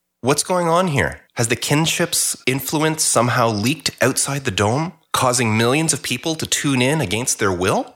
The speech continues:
I don't know, but I just sure hope that this phenomenon doesn't convince some exec over at C B S to check off the renew for season four box next to Under the Dome.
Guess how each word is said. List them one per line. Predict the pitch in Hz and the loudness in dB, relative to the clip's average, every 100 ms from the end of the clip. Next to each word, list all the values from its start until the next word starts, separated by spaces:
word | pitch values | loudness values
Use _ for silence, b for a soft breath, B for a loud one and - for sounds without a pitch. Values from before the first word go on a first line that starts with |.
| _ _ - | _ _ -2
I | 127 | 0
don't | 120 | 2
know, | 92 78 - | 0 0 0
but | |
I | 123 | 0
just | 139 - | 0 0
sure | 135 127 | 0 2
hope | 127 - | 2 0
that | 92 | -2
this | 110 | -2
phenomenon | - 110 104 107 104 98 98 | 0 2 4 4 4 2 0
doesn't | 127 131 - | -2 -2 -4
convince | 113 98 110 - | -4 -2 -2 0
some | - 143 | 0 0
exec | 110 101 98 98 | 0 0 0 0
over | 95 92 87 | 0 2 0
at | - - | 0 -2
C | - 151 | 0 0
B | 117 95 | -2 -2
S | 90 - | -2 -4
to | 92 82 - | -4 -6 -6
check | - 143 - | -4 -2 2
off | 139 131 - | 2 2 0
the | 98 | 0
renew | 90 90 92 120 | 2 2 2 2
for | 120 - | 2 0
season | - 120 113 104 | 0 0 -2 -2
four | - 113 92 | 2 2 4
box | 85 80 - - - | 4 2 2 -2 0
next | 82 - | -2 0
to | - | 0
Under | 90 90 | 0 2
the | 92 | 0
Dome. | 90 76 65 | 0 0 -4